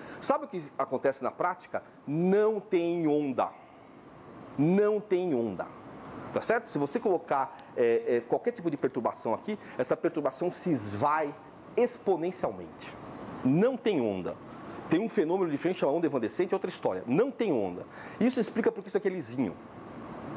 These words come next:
Porque se você fizer uma perturbação aqui, ela não se propaga de maneira normal. Ela é, é, é, é atenuada rapidamente,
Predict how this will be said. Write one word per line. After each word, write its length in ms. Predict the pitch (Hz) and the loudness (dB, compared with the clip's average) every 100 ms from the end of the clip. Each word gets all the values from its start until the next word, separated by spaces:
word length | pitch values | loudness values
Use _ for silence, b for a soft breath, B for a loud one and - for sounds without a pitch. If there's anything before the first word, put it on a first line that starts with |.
| B B B | B B B
Porque 200 | 143 143 | 0 2
se 100 | 247 | 2
você 220 | 233 233 254 | 2 2 2
fizer 160 | 196 | 2
uma 60 | 190 | 2
perturbação 640 | 160 - 135 123 - 135 | 0 -2 -2 -2 0 0
aqui, 260 | 113 - 233 B - | 0 -2 -8 B 0
ela 160 | 185 | 2
não 80 | 226 | 0
se 140 | - | -4
propaga 500 | - 208 - 208 208 | 0 0 2 0 0
de 120 | 156 143 | -2 0
maneira 320 | 131 127 123 | 0 2 2
normal. 420 | 117 104 90 - - - - - - - - - - | 0 0 -4 -4 -16 -20 -20 -20 -18 -18 -16 -12 0
Ela 180 | 131 165 | 4 4
é, 120 | 190 | 4
é, 260 | 165 165 165 - | 4 4 2 4
é, 340 | 139 139 147 | 4 4 2
é 40 | 143 | 0
atenuada 760 | - 302 302 180 185 202 202 | 2 0 4 4 4 2 -4
rapidamente, 760 | - 185 - 165 107 92 - - | 0 -2 0 -4 -4 -10 -16 -20